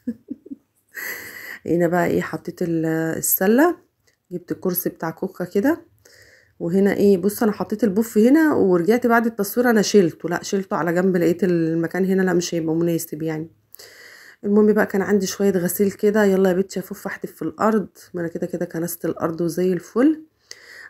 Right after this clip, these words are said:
أنا طبعًا مش عارفة أنا قلتلكوا ولا لأ، أنا ما شيلتش المفارش، أنا بس نفضت وحطيت المفارش زي ما هي على الكنب. نضيفة، يعني أنا لقيتها نضيفة زي الفل، بس كانت محتاجة تتنفض بقى.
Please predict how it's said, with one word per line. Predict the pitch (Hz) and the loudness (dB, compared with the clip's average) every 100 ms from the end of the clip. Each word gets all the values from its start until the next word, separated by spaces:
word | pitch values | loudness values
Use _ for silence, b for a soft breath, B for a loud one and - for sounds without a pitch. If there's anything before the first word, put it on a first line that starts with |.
| - | -6
أنا | 180 175 175 180 | -2 2 0 -2
طبعًا | 185 185 190 | -2 0 2
مش | 180 170 165 175 | 2 0 -2 -8
عارفة | 175 180 | -6 -2
أنا | 160 | -2
قلتلكوا | 156 190 - 185 | -4 -8 -6 -2
ولا | 175 | 0
لأ، | - | 0
أنا | 196 | 0
ما | 175 | 0
شيلتش | - 190 196 - | -2 -6 -6 -2
المفارش، | 175 170 190 214 269 320 - | -2 0 0 2 4 2 0
أنا | 190 180 | -2 0
بس | 196 - 196 | -2 -2 -2
نفضت | 185 - - - | -4 -4 -8 -8
وحطيت | 202 - 170 196 208 | -10 -8 -10 -6 -2
المفارش | 180 175 185 | -2 -2 -2
زي | 165 151 185 | -2 -2 0
ما | 190 180 | 0 2
هي | 190 | 2
على | 165 160 | 0 -4
الكنب. | - 220 285 359 - _ B B B B B B B | -8 -2 0 -2 -6 _ B B B B B B B
نضيفة، | 202 254 277 247 - 143 | 2 6 8 8 4 -4
يعني | 156 151 175 | -4 -4 -2
أنا | 196 190 185 | 0 0 0
لقيتها | 180 202 214 240 | 0 0 0 2
نضيفة | 196 185 175 | 2 2 0
زي | 165 190 | 2 2
الفل، | 196 - 170 165 | 2 -2 -4 0
بس | 185 214 226 | 0 -2 -2
كانت | 220 240 277 202 | 0 2 2 0
محتاجة | 202 - 226 | -6 -4 -2
تتنفض | 240 180 190 190 - 151 | -2 -2 -2 -4 -6 -10
بقى. | 139 - | -12 -18